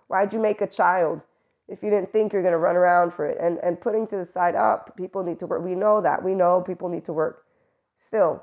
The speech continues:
if you're choosing to make and bear a child, you should learn about something new called attachment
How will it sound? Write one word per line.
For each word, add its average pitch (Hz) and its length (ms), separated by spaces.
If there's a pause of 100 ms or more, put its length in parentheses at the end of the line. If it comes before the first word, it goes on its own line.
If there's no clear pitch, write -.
(160)
if 175 160
you're 196 220
choosing 190 720
to 175 440 (240)
make 185 480
and 175 160
bear 190 220
a 165 120
child, 180 580
you 180 120
should 190 260
learn 180 220
about - 360
something 151 460
new 196 320
called 165 500 (200)
attachment 165 720